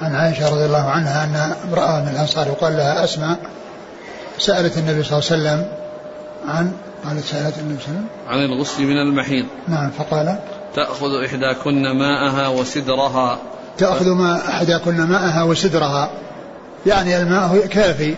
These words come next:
Speaker 1: ولكن السدر هو زيادة في التطهير وزيادة في النظافة وحصول النظافة، وإلا فإن، آه، آه، الاقتصار على الماء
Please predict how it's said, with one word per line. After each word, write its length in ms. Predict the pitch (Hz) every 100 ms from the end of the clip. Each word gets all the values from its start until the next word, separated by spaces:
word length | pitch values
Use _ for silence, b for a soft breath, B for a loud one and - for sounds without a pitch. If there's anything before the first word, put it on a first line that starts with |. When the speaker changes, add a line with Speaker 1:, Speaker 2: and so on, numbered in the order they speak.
| - 180
Speaker 1:
ولكن 440 | 175 165 190 180
السدر 400 | 160 - 185 185
هو 160 | 180 190
زيادة 380 | 165 220 165
في 80 | 151
التطهير 540 | 151 170 160 156 165 151
وزيادة 420 | 139 170 165 151
في 80 | 156
النظافة 560 | 151 151 165 143 147 - B B B B - - -
وحصول 880 | 160 160 156 151 - 156 - 170 156
النظافة، 800 | 156 170 151 151 165 147 151 147 - B B - - - -
وإلا 400 | 175 202 196 175
فإن، 360 | 151 185 175
آه، 260 | 170 165 160
آه، 800 | 165 175 170 175 160 165 175 170
الاقتصار 840 | 160 156 160 165 165 165 180 170
على 260 | 156 151 156
الماء 580 | 151 147 151 160 202